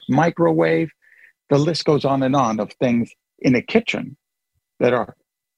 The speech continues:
should be able to make a single device that's the kitchen device, a single device that's the wardrobe device, a single device that's the, uh, gardening device.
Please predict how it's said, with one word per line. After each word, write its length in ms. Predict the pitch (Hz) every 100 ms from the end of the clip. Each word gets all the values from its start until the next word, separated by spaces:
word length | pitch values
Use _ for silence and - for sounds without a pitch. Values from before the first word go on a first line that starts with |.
| _
should 300 | - 254 233
be 180 | 160 175
able 240 | 165 165 139
to 120 | 135
make 320 | 123 143 143
a 100 | 131
single 480 | - - 180 190 156
device 720 | 139 120 127 127 107 - - - _ _
that's 280 | 127 127 - -
the 120 | 127 - -
kitchen 480 | - - - 90 -
device, 680 | - - - - - - _ _ _ _ _
a 80 | -
single 380 | 113 - 180 156
device 540 | 147 127 143 151 - -
that's 240 | 147 -
the 100 | -
wardrobe 680 | 117 117 139 156 120 104 101
device, 500 | - 90 104 - -
a 80 | 117
single 400 | - 196 180 147
device 560 | 131 113 131 139 127 - - - - _
that's 380 | 135 135 - -
the, 420 | 139 139 135 123 - - - 127
uh, 240 | 123 127 147 _ _ -
gardening 680 | 123 165 233 165 127 104 95
device. 580 | - - - - -